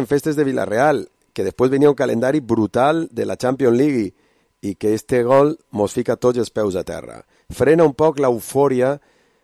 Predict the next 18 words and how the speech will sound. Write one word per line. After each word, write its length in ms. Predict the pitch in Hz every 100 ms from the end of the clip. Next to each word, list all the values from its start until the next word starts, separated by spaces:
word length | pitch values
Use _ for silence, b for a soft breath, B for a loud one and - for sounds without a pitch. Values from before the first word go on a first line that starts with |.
| _
que 140 | - 104
havia 300 | 120 131 -
o 80 | -
que 80 |
s'estava 380 | 107 104 - 113
acumulant, 420 | 107 98 95 87
no? 140 | 82 117 151
Mika 320 | 104 104 101
Utatze, 960 | 92 - 117 131 - - 131 135 131 127
tres 220 | 117 110 101
victòries... 920 | 90 - 123 135 131 131 131 135 127 b b b
Vamos, 400 | 101 104 82 76 _ _ _ _ _
que 300 | - 104 101 110
íbamos 300 | 127 139 117
a 100 | 104
ganar 240 | 101 101
la 120 | 98
Liga. 340 | 87 78 69